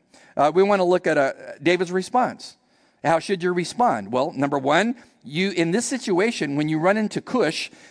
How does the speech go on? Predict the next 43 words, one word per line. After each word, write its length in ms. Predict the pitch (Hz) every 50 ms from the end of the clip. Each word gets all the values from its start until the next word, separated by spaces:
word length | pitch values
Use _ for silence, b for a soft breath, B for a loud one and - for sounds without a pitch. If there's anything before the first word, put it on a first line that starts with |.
| B B
and 140 | - 156 160
you, 120 | 156 - -
if 120 | 165 156
you 120 | 160 165 156
work 180 | 196 226 220
at 80 | 247 220
the 80 | 233
Pentagon, 920 | - - 247 214 208 202 180 202 190 196 196 190 196 196 196 196 196 190 B B B B B B B
or 260 | - 127 127 131 131
if 80 | 123 120
you're 120 | 143 160
at 100 | 196 214
the 60 | 220 180
White 300 | 175 190 185 180 180 185
House, 480 | 180 185 180 180 180 180 175 175 -
or 80 | 147 127
wherever 320 | 156 185 226 262 294 302
you 220 | 302 285 277 262 240
are, 420 | 240 220 185 165 156 151 160 156 B B B B B
you 140 | 147 165 156
probably 440 | - 214 220 254 269 285 285 269
already 260 | 233 226 233 226 214 196
have 200 | 202 202 202 202
in 100 | 202 208
your 120 | 208 196
mind 280 | 180 160 156 151 151 147
right 220 | 160 170 170 156
now 220 | 156 151 147 147
the 120 | 139 143 147
name 280 | 160 170 190 196 170
of 120 | 147 120 117
this 140 | 123 110 -
person. 500 | - 170 131 101 - 113 90 76 - _ _ _ -
You're 100 | 135 143
probably 260 | - 220 240 247 262
already 160 | 247 240 208 185
telling 280 | - 208 196 196 190
your 100 | 180 160
wife, 300 | 156 165 170 165 165 -
your 100 | 127 123
husband, 480 | 147 156 156 139 135 156 151 151 147 B B B B
your 100 | - 123
kids, 400 | - 175 170 165 170 160 - -